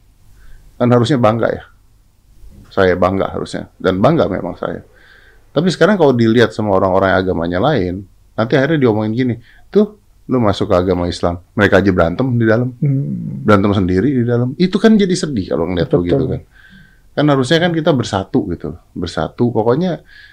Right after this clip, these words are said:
Speaker 1: ya bersatu aja, damai, omong yang enak-enak, ngajarin dengan cara baik.
Speaker 2: Iya, betul.
Speaker 1: Maunya saya sih begitu, tapi siapalah saya, saya kan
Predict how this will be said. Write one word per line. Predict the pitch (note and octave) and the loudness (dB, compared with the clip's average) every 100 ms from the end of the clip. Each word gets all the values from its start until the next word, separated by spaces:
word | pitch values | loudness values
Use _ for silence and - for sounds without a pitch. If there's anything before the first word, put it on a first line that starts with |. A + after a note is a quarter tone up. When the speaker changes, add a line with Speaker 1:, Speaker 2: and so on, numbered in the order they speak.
| - | -6
Speaker 1:
ya | - | -2
bersatu | D#3+ C#3+ D#3+ D3+ B2 | 0 0 -2 0 -2
aja, | A#3 | -2
damai, | D3 G#2+ E2 F2+ F2 F#2+ G2+ G#2 G2+ G#2 G2+ - | 0 2 0 0 0 0 0 -2 -4 -6 -10 -2
omong | G2+ G2 F#2 F2+ | 0 2 0 -2
yang | E2+ E2+ | -4 -6
enak-enak, | E2 - G#2 G#2 G2+ G#2 G2+ G#2 G2+ - - - - | -8 -6 -4 -4 -4 -6 -6 -6 -8 -12 -20 -20 -2
ngajarin | G2 F#2 F#2+ F#2 | 0 2 2 2
dengan | F#2 F2+ F2+ | -2 -2 -4
cara | F2+ F2+ | -2 0
baik. | F2 F#2 F#2+ G#2+ G#2 G#2 G#2 G#2+ _ | 0 0 0 -2 -6 -6 -8 -12 _
Speaker 2:
Iya, | C#4+ E3 D3+ | -6 -4 -4
betul. | C3+ - | -2 4
Speaker 1:
Maunya | B2 B2+ B2+ B2 | 6 8 8 6
saya | A2+ G2 | 4 2
sih | - | 2
begitu, | A2 F#2+ F#2+ G#2 | 0 0 0 0
tapi | F#2+ A2 | 2 2
siapalah | A2 G2 G#2 G2 | 2 2 4 2
saya, | F2 G#2 G#2+ | 4 2 2
saya | F#2 F2+ | 0 4
kan | E2+ - | 4 4